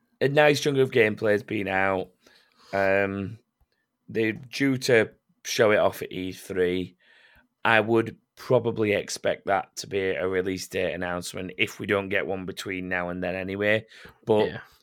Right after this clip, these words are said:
Speaker 1: looking at the calendar, E three is not actually that far away already, is it? Jeez, that has come round quick. Um,
Speaker 2: Still a good four months, isn't it? Three months.
Speaker 1: eleventh of June.
Speaker 2: Yeah, three months. Jesus.
Speaker 1: Three months, that's it.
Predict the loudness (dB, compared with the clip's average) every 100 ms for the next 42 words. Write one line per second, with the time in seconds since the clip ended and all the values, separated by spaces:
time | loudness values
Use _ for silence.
0 | _ -2 0 2 0 2 4 4 2 0
1 | 0 0 -4 -4 -4 -2 -4 -6 -4 -2
2 | -2 -2 -4 -4 -2 -2 -2 -4 -2 2
3 | 2 2 2 0 0 -2 0 0 -2 -8
4 | -4 -2 -2 -2 -4 -6 -4 -6 -8 -10
5 | -8 -8 -10 -8 -8 -8 -14 _ _ _
6 | _ _ _ _ _ _ _ -4 0 2
7 | 2 0 -2 -4 -4 -6 -10 -8 -8 -4
8 | -6 -6 -10 -12 -14 -12 -10 -10 -14 -20
9 | -20 -20 -20 _ _ _ _ _ _ -8
10 | -4 -2 -4 -2 0 2 2 0 0 0
11 | 0 -2 -6 -8 -18 -10 -8 -8 -8 -8
12 | -6 -6 -8 -10 -14 -14 -12 -10 -8 -2
13 | 0 2 0 0 -6 -4 -4 -2 0 0
14 | -2